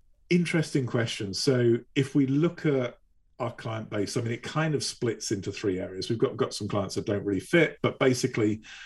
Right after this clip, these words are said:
we have clients who make electronic components, so typically semiconductors or silicon chips or other electronic components. Um, we have clients who make, um, what we call industrial automation or industrial technology, so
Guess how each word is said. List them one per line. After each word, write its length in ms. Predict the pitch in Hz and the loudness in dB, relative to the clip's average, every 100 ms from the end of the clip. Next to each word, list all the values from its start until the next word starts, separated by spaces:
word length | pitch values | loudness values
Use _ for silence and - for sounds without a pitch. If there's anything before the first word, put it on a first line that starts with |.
| - | 2
we 60 | 139 | 4
have 120 | 127 | 4
clients 340 | - 143 135 | 4 2 2
who 80 | - | -2
make 240 | 127 110 110 | 0 0 -2
electronic 380 | 104 - 104 | -4 -4 -10
components, 560 | - 92 110 107 101 - | -10 -6 -2 -2 -2 -2
so 80 | 104 | 0
typically 340 | - 104 95 | 0 -2 -2
semiconductors 560 | 90 - 98 104 98 - | -2 -2 -2 -2 -6 -6
or 60 | |
silicon 360 | - 101 90 90 | -4 -4 -4 -6
chips 460 | - 139 131 - - | 2 4 4 0 0
or 220 | 98 101 - - - | 0 -2 -6 -20 -6
other 220 | - 113 110 | -2 2 2
electronic 460 | 104 - - 98 | 2 -2 -6 -6
components. 760 | - 90 110 113 135 143 - - - - - - | -8 -6 -2 0 0 -2 -10 -12 -20 -18 -16 -2
Um, 260 | 127 117 120 | 2 2 4
we 140 | 131 | 4
have 100 | 120 | 4
clients 320 | - 135 131 | 4 2 2
who 140 | - 131 | 4 4
make, 320 | 120 113 - - | 4 2 0 0
um, 420 | 107 107 104 107 | 2 2 0 -2
what 120 | 127 117 | -2 0
we 60 | |
call 320 | 113 123 110 | 2 4 2
industrial 580 | 110 117 110 120 - 113 | 0 -2 -2 -2 -2 -2
automation 460 | 107 - 143 123 107 | -2 2 4 4 0
or 20 | |
industrial 320 | 107 104 110 | -2 -4 -6
technology, 600 | 101 104 117 135 127 123 | -6 -6 0 2 2 -2
so 240 | 113 113 | -4 -2